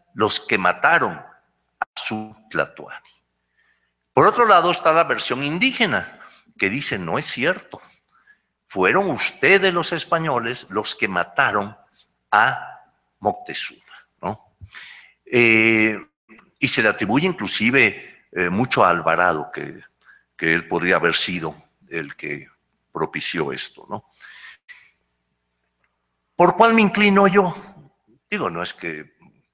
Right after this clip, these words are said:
quiera mucho a mi abuelito, sí lo quiero, pero m-, sí me inclino con él. ¿Por qué razones?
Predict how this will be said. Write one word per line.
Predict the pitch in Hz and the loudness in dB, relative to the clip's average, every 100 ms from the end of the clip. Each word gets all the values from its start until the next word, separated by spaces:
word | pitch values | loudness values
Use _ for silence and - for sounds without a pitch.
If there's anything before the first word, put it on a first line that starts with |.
| _ | _
quiera | 87 82 | -8 -8
mucho | 80 85 87 | -8 -10 -10
a | |
mi | 85 | -6
abuelito, | 90 123 131 - 135 117 | -6 -6 -6 -6 -8 -6
sí | - | -10
lo | 80 90 | -8 -8
quiero, | - 78 98 120 - - | -4 -2 -2 -6 -20 -6
pero | 110 107 | 0 2
m-, | 107 101 - _ - | 0 -4 -10 _ -8
sí | - | -4
me | 147 147 | -2 -2
inclino | 147 156 143 | -2 0 2
con | 151 160 | 2 0
él. | 160 - - - _ _ | -2 -6 -20 -20 _ _
¿Por | - 101 92 | 0 0 2
qué | 101 | 0
razones? | 95 131 135 175 180 147 90 - | 2 2 2 2 2 2 -4 -10